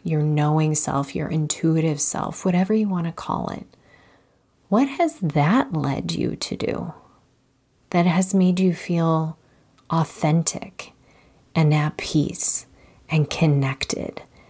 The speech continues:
and healthy? Because that exists too and has always been there.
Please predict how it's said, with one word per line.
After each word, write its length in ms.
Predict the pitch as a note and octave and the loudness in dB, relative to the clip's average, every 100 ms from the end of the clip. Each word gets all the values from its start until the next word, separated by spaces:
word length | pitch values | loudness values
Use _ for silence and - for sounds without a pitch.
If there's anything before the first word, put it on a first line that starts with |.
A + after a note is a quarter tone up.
| - - | -20 -2
and 220 | D3+ C#3+ | 0 0
healthy? 880 | C3+ - C#3 F3 - - - E3+ - _ _ _ _ _ _ _ _ _ _ | -2 -2 0 0 -4 -8 -6 -8 -12 _ _ _ _ _ _ _ _ _ _
Because 380 | - - F#3+ F#3 | -12 0 2 2
that 280 | F#3+ F#3 G#3 | 0 0 0
exists 560 | G3+ F#3+ F#3 F3+ - - | -2 0 0 0 -4 -4
too 520 | - F3 - - E3+ _ _ _ | -4 -2 -4 -10 -14 _ _ _
and 160 | F3 D#3+ | 0 0
has 240 | - F3 - | 0 -4 -2
always 460 | E3 E3+ E3+ D#3 - | 0 2 4 2 0
been 280 | C#3+ D#3 D3+ | -2 -2 -4
there. 280 | - F#3 | -6 -10